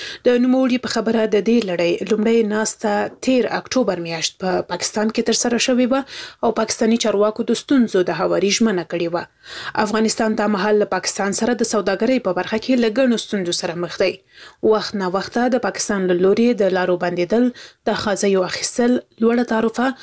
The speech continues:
او د افغان سوداګرو د مالونو د پلټنې په برخه کې ستونزې هغه څه دي چې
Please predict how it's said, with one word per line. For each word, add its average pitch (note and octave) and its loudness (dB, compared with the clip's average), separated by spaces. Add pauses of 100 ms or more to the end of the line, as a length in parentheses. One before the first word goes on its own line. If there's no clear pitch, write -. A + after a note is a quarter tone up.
(240)
او A3+ 2
د A#3 2
افغان A#3+ 0
سوداګرو G#3+ 2
د G3 2
مالونو G#3+ 4 (160)
د G3+ 2
پلټنې F3+ 0
په G3 -2
برخه F3 -6
کې F3 -4
ستونزې G#3 2
هغه F3+ -4
څه C#4 2
دي B3+ 2
چې C4 2